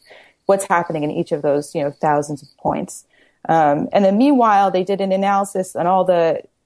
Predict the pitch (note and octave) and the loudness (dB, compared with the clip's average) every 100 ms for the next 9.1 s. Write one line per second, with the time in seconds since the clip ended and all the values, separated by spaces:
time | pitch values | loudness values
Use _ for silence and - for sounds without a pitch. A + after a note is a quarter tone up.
0 | _ - F#3 - - F3+ - D#3+ E3 D#3 | _ -6 -6 -4 -2 -2 -2 -2 0 0
1 | D3+ - D#3 D#3+ D#3 - F3 D#3+ - - | 0 0 0 2 2 2 0 0 -2 -2
2 | - - F#3 - - E3 E3 F3 - F3 | 0 0 -4 -6 -2 0 2 2 2 2
3 | F#3+ F#3+ F3+ F3+ F#3+ G3+ - A3 A3 G3 | 2 2 0 0 0 -4 0 0 2 0
4 | F#3+ - - D#3+ E3 - - _ _ - | -2 -4 0 2 2 -2 -12 _ _ 0
5 | A3 G#3+ G3 - - G3+ F3+ F3 F#3 D#3+ | 2 4 2 -2 0 2 4 2 0 0
6 | D3+ - A#1 - - - - _ _ _ | 2 0 0 -4 -8 -8 -10 _ _ _
7 | _ _ - F3 E3 E3 F3 C#4 C4+ C#4 | _ _ 0 2 4 2 2 4 4 4
8 | A#3+ A3+ - - - A#3+ A3 G#3+ G3+ G#3 | 4 2 0 -4 0 2 4 4 4 2